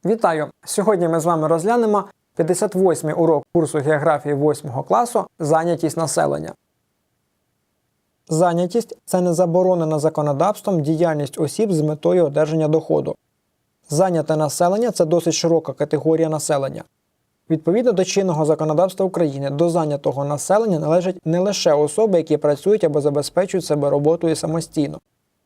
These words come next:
Зайнятість населення — це також проходження військової служби, навчання за денною формою у різних навчальних закладах із поєднанням навчання з роботою. Крім того, до зайнятого населення належать непрацюючі працездатні особи, які здійснюють догляд за дитиною-інвалідом,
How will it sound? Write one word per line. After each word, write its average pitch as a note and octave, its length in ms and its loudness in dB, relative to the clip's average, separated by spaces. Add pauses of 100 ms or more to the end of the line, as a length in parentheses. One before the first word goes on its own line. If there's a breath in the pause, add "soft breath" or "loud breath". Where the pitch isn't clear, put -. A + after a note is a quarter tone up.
(100)
Зайнятість D3+ 560 -2
населення — D#3 560 -2
це E3+ 120 -2
також D#3 340 -2
проходження D3 600 -2
військової D3 460 -2
служби, C#3 520 -4 (400)
навчання E3+ 500 -2
за D#3 120 0
денною D#3 320 0
формою D3 500 0
у F3 100 2
різних F3 300 -2
навчальних E3+ 400 -2
закладах E3+ 580 -2
із D#3 120 -4
поєднанням D#3 500 -2
навчання D#3 400 -4
з D3 60 -4
роботою. D3 500 0 (360)
Крім A3 220 0
того, E3 340 0
до D#3+ 180 0
зайнятого D#3 520 0
населення G3+ 500 0
належать F3 440 -2
непрацюючі E3 800 0
працездатні D#3 680 0
особи, D#3+ 420 -2
які C#3+ 240 -2
здійснюють D#3 460 -2
догляд E3+ 300 0
за D3 80 0
дитиною-інвалідом, D3 880 -2